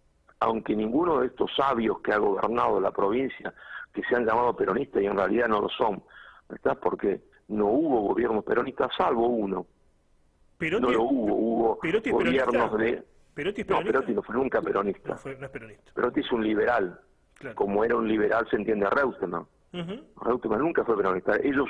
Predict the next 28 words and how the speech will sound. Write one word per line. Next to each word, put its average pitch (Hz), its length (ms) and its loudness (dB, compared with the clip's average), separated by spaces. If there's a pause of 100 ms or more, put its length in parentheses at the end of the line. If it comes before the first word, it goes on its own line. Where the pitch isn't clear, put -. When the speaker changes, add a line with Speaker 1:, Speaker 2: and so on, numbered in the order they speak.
Speaker 1:
usufructan 143 800 0
de - 60 0
la - 80 2
estructura 139 480 -2
peronista 147 480 0
para 120 180 2
llegar 101 300 2
al 101 100 2
poder. 127 340 2 (380)
Speaker 2:
Claro. 113 300 -12 (160)
Speaker 1:
¿No? 123 300 -2 (360)
Speaker 2:
Ujú. 156 240 -12 (300)
Speaker 1:
Eh, 117 500 0
el 117 180 -2
Santa 160 300 0
Fe 240 160 -2
pasó 147 380 0
de 127 80 0
tener 120 400 0 (320)
gobiernos, 131 720 0
se 123 80 0
entiende, 110 560 0 (320)
eh, 104 180 0
de 104 80 0
agentes 139 460 0
de 147 80 2
la 123 80 0
Marina, 180 520 0